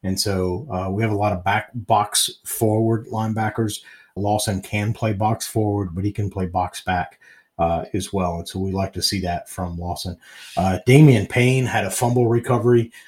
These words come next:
on a flea flicker. And so it looked like, uh, the running back stepped in, turned, flipped the ball, and, uh,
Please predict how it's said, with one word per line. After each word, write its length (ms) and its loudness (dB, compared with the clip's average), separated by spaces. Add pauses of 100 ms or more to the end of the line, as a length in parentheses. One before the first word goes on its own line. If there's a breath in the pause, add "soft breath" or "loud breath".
(160 loud breath)
on 140 -4
a 100 -4
flea 300 4
flicker. 680 0
And 160 -4
so 220 -2
it 40 0
looked 240 -4
like, 300 0 (100)
uh, 160 -12
the 100 -8
running 240 -4
back 260 0
stepped 340 -4
in, 300 -2
turned, 340 -2
flipped 240 -6
the 60 -12
ball, 360 0 (360 loud breath)
and, 380 -6
uh, 300 -6